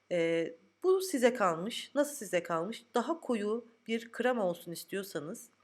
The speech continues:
süt kremasını biraz daha az kullanın. Daha akışkan bir krema olsun istiyorsanız süt kremasını biraz daha fazla kullanın.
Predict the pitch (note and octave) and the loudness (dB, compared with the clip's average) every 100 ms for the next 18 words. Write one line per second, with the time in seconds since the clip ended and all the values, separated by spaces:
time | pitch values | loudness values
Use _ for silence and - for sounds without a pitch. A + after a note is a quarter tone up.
0 | _ _ _ _ _ _ _ - D#4+ - | _ _ _ _ _ _ _ -6 -4 -2
1 | A3+ F#3+ F#3 C4+ A#3+ G#3+ G3 F#3 G3 D3+ | -2 -2 -4 -6 0 0 2 -2 -2 -4
2 | - - C#3+ C#3 E3+ _ _ _ _ G3+ | -8 -14 -12 -12 -14 _ _ _ _ 0
3 | B3+ - C4+ - A#3+ - C4 B3+ A#3+ - | 4 6 4 0 -4 -2 -4 -2 -4 -2
4 | A3 G#3 G3+ F#3+ F#3+ F#3+ - G#3+ G3+ G3+ | -4 0 -2 -4 -10 -12 -8 -8 -6 -10
5 | B3 - A3+ G#3 F3 E3+ B3+ A3 F#3 F3 | -10 -14 -10 -4 -4 -6 -8 -2 -2 0
6 | F3+ E3+ E3 D3 D3+ - D3 D3 F#3 | -2 -2 -2 -4 -4 -10 -12 -10 -10